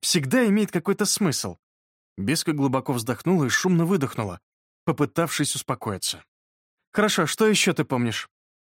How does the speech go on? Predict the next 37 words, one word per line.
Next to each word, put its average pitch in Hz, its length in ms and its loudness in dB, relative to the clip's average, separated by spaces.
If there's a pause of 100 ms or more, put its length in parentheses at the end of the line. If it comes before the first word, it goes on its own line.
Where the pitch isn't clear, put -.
(140)
"В 214 100 -2
общем, 233 460 2
всё. 277 340 2 (400)
Ах, 220 200 2
да, 185 320 2 (520)
ещё 202 340 4
есть 214 280 2
колечко. 208 560 0 (420)
То, 240 140 2
которое 170 320 2
ты 180 120 0
мне 170 120 4
подарила, 170 540 2 (140)
так 151 220 -2
как 151 220 -2
опасалась, 165 560 0
что 139 520 0 (260)
мы 180 180 4
больше 156 300 2
не 180 100 4
встретимся. 127 640 -2 (320)
Теперь 175 300 4
я 165 80 2
понимаю, 160 420 2
почему. 160 480 0 (420)
У 202 60 0
тебя 202 220 2
таких 208 340 -2
много 208 340 2
было 135 220 2
в 120 80 -4
волосах. 170 400 0 (460)
Может, 160 340 2
оно 147 180 2
тоже 214 400 2
имеет 147 220 2
значение? 120 540 -2